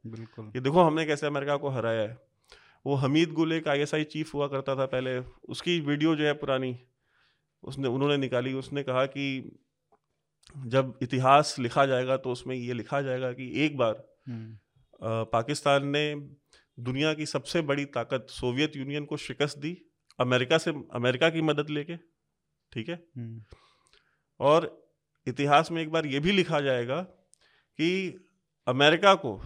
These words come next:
Speaker 2: अफगानिस्तान में पाकिस्तान ने शिकस्त दी, अमेरिका से ही मदद लेके।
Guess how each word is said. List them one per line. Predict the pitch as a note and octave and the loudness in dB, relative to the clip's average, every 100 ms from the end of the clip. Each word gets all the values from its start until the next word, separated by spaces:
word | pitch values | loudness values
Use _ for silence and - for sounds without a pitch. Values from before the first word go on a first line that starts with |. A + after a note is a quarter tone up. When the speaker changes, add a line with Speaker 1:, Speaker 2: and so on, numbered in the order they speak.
| - - - | -12 -14 -6
Speaker 2:
अफगानिस्तान | B2 B2 C3+ D3+ D#3 C#3+ C#3 C#3+ | -6 -2 -2 -2 -4 -2 -2 -4
में | C#3+ F3 F#3 _ _ _ _ _ | -8 -8 -12 _ _ _ _ _
पाकिस्तान | B2 B2+ E3+ E3+ D#3+ | -2 0 0 2 0
ने | D#3+ | 0
शिकस्त | D#3+ - C#3+ C#3+ | -6 -4 -4 -6
दी, | C3+ C#3+ G#3 - _ _ _ _ - | -4 -4 -6 -14 _ _ _ _ 0
अमेरिका | C#3 D3 D3+ D#3+ | 4 4 6 4
से | D#3 | 4
ही | C#3+ | 2
मदद | D#3+ C3 G#2+ | 4 2 0
लेके। | G2 F#2+ - | -6 -10 -12